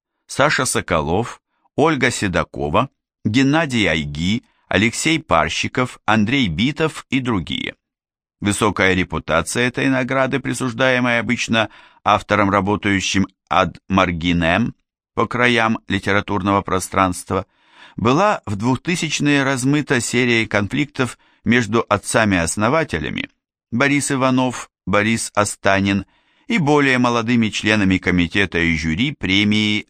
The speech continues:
Андрея Белого. Конец примечания. Я там мёд, пиво не пил и даже не знаю, где об этом можно прочесть. Зато хорошо помню, как в тысяча девятьсот девяностом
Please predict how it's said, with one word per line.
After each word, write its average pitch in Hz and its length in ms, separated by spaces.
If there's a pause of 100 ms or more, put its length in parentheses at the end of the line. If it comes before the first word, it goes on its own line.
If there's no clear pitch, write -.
(120)
Андрея 87 600
Белого. 50 580 (640)
Конец 92 480
примечания. 57 720 (1400)
Я 165 280
там 170 280
мёд, 139 360
пиво 113 300
не 87 280
пил 185 460 (320)
и 117 100
даже 147 280
не 135 140
знаю, 139 320
где 120 160
об 107 120
этом 101 220
можно 92 320
прочесть. - 600 (640)
Зато 101 320
хорошо 101 420
помню, 98 500 (280)
как 101 200
в - 40
тысяча 104 360
девятьсот 92 460
девяностом 85 680